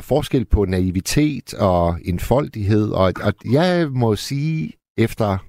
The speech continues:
et langt, øh, liv efterhånden, at du kan komme, øh, meget galt afsted, hvis, hvis det er den tilgang, du har. At, øh, du mener, at alle kan afkode, at det, nu lyver du.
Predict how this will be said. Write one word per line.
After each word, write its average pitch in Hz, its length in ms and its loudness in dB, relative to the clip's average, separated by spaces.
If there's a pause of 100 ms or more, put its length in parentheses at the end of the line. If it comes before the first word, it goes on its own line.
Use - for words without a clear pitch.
(360)
et 98 140 -4
langt, 135 380 -2
øh, 95 280 2
liv 127 300 0
efterhånden, 113 520 0 (680)
at - 160 -2
du 120 80 -2
kan 107 180 -8
komme, 98 340 0
øh, 87 280 2
meget 120 300 0
galt 143 240 -2
afsted, 135 400 0
hvis, - 180 0
hvis 117 260 -4
det 135 120 0
er 131 40 -2 (220)
den 135 360 -2
tilgang, 117 520 -2
du 85 60 -6
har. 90 280 -2 (260)
At, 92 180 0 (100)
øh, 87 220 4 (100)
du 123 80 6
mener, 117 340 0
at 87 160 2
alle 90 240 4
kan 92 260 -2 (400)
afkode, 92 600 0
at 71 100 -4 (100)
det, 90 180 -4
nu 113 180 2
lyver 95 320 0
du. - 160 -8